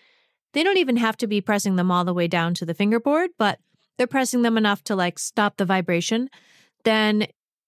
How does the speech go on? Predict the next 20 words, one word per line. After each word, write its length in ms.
it's 200
not 160
your 120
left 240
hand. 340
<laughs> 40
You 160
know, 120
you 180
can 320
have 340
some 760
funny 540
effects 580
from 460
if 180
your 220
left 280
hand 200
fingers 340